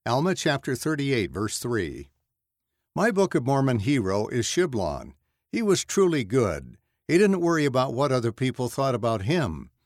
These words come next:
He only cared about obeying Heavenly Father. His dad, Alma the Younger, trusted him.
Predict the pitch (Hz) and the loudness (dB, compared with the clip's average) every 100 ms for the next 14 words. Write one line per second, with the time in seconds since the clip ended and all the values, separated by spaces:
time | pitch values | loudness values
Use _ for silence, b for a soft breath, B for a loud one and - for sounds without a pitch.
0 | _ _ _ _ - 220 208 139 - 143 | _ _ _ _ 0 2 4 2 4 2
1 | 135 123 131 127 107 156 175 101 110 107 | 4 4 4 4 2 2 0 0 0 0
2 | 117 110 156 165 92 71 60 _ _ _ | 0 0 0 0 -2 -6 -12 _ _ _
3 | _ - 120 85 104 104 131 131 123 135 | _ -4 -2 0 0 2 2 2 2 2
4 | 117 117 147 190 127 117 - 185 - 139 | 2 2 2 2 0 0 0 -2 0 -2
5 | 101 113 82 58 | 0 0 -2 -8